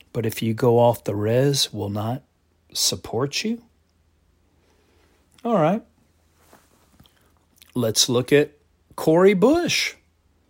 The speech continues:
very outspoken congresswoman from the state of Missouri, the heartland of America. Well, she was recently asked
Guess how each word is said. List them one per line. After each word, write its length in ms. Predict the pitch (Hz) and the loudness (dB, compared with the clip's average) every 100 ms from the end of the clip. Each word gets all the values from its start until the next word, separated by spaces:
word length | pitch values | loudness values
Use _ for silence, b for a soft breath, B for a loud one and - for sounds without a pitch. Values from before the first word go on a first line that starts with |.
| _ _ _ _ | _ _ _ _
very 680 | 123 110 113 202 285 285 165 | -12 -6 2 2 4 4 4
outspoken 960 | 110 - - - 120 104 - 98 110 - _ _ _ _ _ | 2 0 -2 -2 -2 -2 -2 -10 -12 -16 _ _ _ _ _
congresswoman 1000 | - 123 110 104 101 - 98 92 90 95 | -6 -4 -4 -4 -4 -4 -4 -10 -12 -16
from 220 | - 101 | -14 -6
the 80 | 101 | -2
state 380 | - 101 101 95 | -2 -2 -8 -8
of 60 | |
Missouri, 600 | 95 98 101 90 - - _ _ _ _ _ _ _ _ | -10 -10 -10 -10 -14 -18 _ _ _ _ _ _ _ _
the 100 | - | -10
heartland 540 | 98 160 214 185 196 185 | -2 0 0 -2 0 0
of 120 | 170 | 0
America. 600 | 156 175 262 240 - - _ _ _ _ _ _ _ _ _ _ _ _ _ - | -2 -2 -2 -6 -12 -18 _ _ _ _ _ _ _ _ _ _ _ _ _ -20
Well, 420 | 117 113 180 214 | -14 -6 -4 -2
she 220 | - 190 | -2 -2
was 280 | 254 226 143 | -2 0 2
recently 580 | 123 107 - 117 110 110 | 0 0 -4 -6 -8 -8
asked 560 | 117 151 - - - | -6 -6 -4 -6 -8